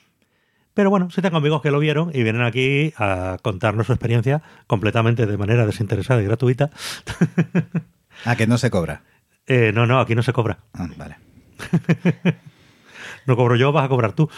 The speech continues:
Speaker 1: <laughs>
Speaker 2: Co-, coge las maletas, nos marchamos.
Speaker 1: <laughs> Bueno, tenemos en primer lugar a Patri.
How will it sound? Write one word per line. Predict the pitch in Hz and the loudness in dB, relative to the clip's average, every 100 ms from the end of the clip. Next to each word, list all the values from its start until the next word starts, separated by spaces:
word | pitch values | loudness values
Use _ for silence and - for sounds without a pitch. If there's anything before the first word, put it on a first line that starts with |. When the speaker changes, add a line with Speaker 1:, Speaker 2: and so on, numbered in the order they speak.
| - - - _ _ _ | -16 -18 -20 _ _ _
Speaker 1:
<laughs> | - - - 240 180 170 - 170 262 262 240 180 226 - - - | -6 -6 -4 -2 0 0 0 0 0 0 0 0 -2 -2 -4 -4
Speaker 2:
Co-, | 143 147 - | -2 -4 -2
coge | 135 139 | -2 2
las | 131 | 2
maletas, | 123 104 87 92 | 2 0 0 0
nos | 101 107 | 2 2
marchamos. | 107 127 101 78 - 180 233 214 | 2 2 2 0 2 -2 -2 -12
Speaker 1:
<laughs> | - - - - - - - | -16 -18 -12 -10 -10 -10 -4
Bueno, | 127 101 - | -4 -4 -4
tenemos | 147 143 170 123 | -2 0 0 0
en | 123 | 0
primer | 120 135 143 | 0 0 0
lugar | 127 135 123 | 0 0 0
a | 107 98 98 | 0 0 0
Patri. | - - 165 185 | 0 -2 0 -2